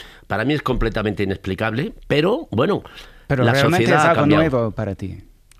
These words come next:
Speaker 1: Sí. A ver, em,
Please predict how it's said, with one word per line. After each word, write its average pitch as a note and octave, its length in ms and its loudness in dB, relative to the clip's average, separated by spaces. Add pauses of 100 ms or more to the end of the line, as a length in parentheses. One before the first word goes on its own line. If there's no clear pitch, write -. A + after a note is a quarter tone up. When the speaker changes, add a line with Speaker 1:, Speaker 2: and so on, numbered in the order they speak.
(600)
Speaker 1:
Sí. D3+ 500 0 (520)
A B2 100 -2
ver, D3 340 -2
em, C3 640 -2